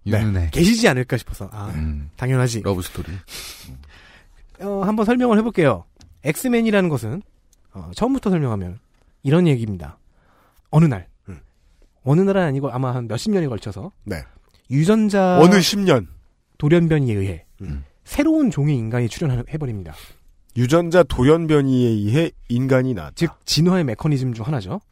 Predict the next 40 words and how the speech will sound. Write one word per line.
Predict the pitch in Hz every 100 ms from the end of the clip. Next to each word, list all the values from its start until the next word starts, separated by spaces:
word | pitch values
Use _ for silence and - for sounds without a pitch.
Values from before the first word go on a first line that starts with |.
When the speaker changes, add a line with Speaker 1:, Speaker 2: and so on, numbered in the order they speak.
| _ _
Speaker 3:
지엠오. | - 147 190 143 90 - - _ _ _
Speaker 2:
뮤턴트, | 147 175 - 180 135 113
돌연변이 | 123 156 139 120
이렇게 | 92 120 135
부릅니다. | 113 95 78 73 -
Speaker 3:
네. | 101
Speaker 2:
지엠오는 | 151 160 185
Speaker 1:
음. |
Speaker 2:
아니지, | 143 135 120
누가 | 131 175
만든 | 104 120 190
건 | 226
아니잖아. | 113 107 107 - -
Speaker 3:
아, | 85
여간에. | 85 82 78 73
Speaker 2:
아, | - - _ - _ -
물론 |
Speaker 3:
실험에 | 131 156 233 240
의해 | 208 190
나온 | 165 139 156
게 | 151
아니고 | 127 131 156 123
이게 | 151
Speaker 2:
네. | 147 - -
Speaker 3:
우연한, | 127 170 226 214 135
그러니까 | - 123 -
즉 | 202
돌연-, | - 170 214
완전 | 147 151 160
돌연변이. | 165 180 101 104
Speaker 2:
네. | 151 98 -
Speaker 3:
예. | 107 95 69 - _ _
Speaker 2:
어, | 208 202 180 165 - _ _ -
이 | 226
돌연변이가 | 175 220 214 185
일어난 | 143 165 139
인간은 | 123 123 117 -
그냥 | 135 117 107 -
뭐 | 113 101
인간과, | 139 180 196 175 165 151 147